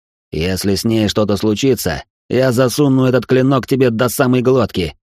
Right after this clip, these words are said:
Попробуй догадаться, куда». «Звучит заманчиво», ещё более развеселилась бесовка. «Но не сейчас, милый, не сейчас. Стойте спокойно. Жизнь этой дуры мне пока не нужна.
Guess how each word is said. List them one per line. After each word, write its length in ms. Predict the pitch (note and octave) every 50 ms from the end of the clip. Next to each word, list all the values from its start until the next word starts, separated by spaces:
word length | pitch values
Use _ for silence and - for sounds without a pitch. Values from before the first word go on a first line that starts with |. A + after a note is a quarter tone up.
| _ _ _
Попробуй 500 | - F2+ F#2+ F#2 - C3 C3 B2 B2+ B2
догадаться, 600 | A#2 B2 A#2 B2+ B2+ C3 D3 C#3+ A#2 - - A#2+
куда». 520 | - - C3 B2+ B2+ C#3 B2+ G#2+ E2+ D2 - _ _ _ _ _ _ _ _ _ _ _ _ _ _
«Звучит 460 | - D3 E3 E3 E3+ D#3+ - F#3 F3+
заманчиво», 680 | E3+ - G3 F#3+ D#3+ A#2 A2 A2 - - C3 C#3+ C#3+ B2+ - _ _ _ _ _ _
ещё 280 | - G#2+ - - A2 G2
более 380 | F#2 G2 F#2+ F2+ F2+ F2+ F2+
развеселилась 640 | F2+ F2+ F2 F#2 F#2 F2+ - - G2 F#2+ F#2 F#2 F2 F2+
бесовка. 560 | G2 F#2+ - - G2 F2 - - F#2 F2 - _ _ _ _ _ _ -
«Но 120 | E3 D3+
не 100 | D3+ D3+
сейчас, 400 | D3 F#3 F3+ - G3 F3+ - -
милый, 460 | A#2 G#2+ G#2+ G#2+ G#2 G#2+ A2 G#2+ - _ _ -
не 240 | E3+ E3+ E3+ F3
сейчас. 600 | D#3 - - E3 D#3+ - - A2 A2 G#2+ - - _ _ _ _ _ _
Стойте 380 | - - - - F3 D#3 - E3+
спокойно. 580 | D3 - F3 D#3+ - A#2 G#2 G#2 G#2+ A#2 C3+ - _ _ _ _ _ _ _
Жизнь 400 | - B2+ B2 D3+ C#3+ C3 B2+ C#3+ -
этой 260 | - C3 C3 - C#3+
дуры 380 | C3 C3+ D3+ F#3 F3+ E3 C#3+ C3+
мне 160 | C3 C#3+ C#3+
пока 220 | - D3 C#3 - C#3
не 80 | C#3
нужна. 400 | C#3 C#3 C3+ A2+ A#2 A#2 A2+ A2+